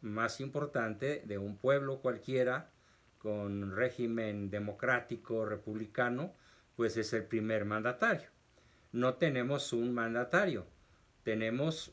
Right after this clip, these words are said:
un gran Tlatoani que hace lo que se le pega la gana dentro de la más pura y pagana tradición azteca, ¿no? Y en general de los pueblos mesoamericanos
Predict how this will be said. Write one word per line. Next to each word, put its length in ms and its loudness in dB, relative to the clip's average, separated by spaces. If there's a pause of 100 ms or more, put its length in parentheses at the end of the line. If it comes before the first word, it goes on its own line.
(160)
un 360 -2
gran 360 2
Tlatoani 760 4 (520)
que 160 0
hace 280 0
lo 140 0
que 100 -10
se 160 -6
le 120 -2
pega 300 0
la 120 4
gana 420 0 (460)
dentro 340 0
de 100 2
la 120 0
más 340 0
pura 440 2
y 100 -2
pagana 500 0
tradición 600 -4
azteca, 520 -2
¿no? 180 -6 (580)
Y 120 -4
en 60 -4
general 440 0
de 60 -2
los 200 -2
pueblos 440 0
mesoamericanos 1000 -2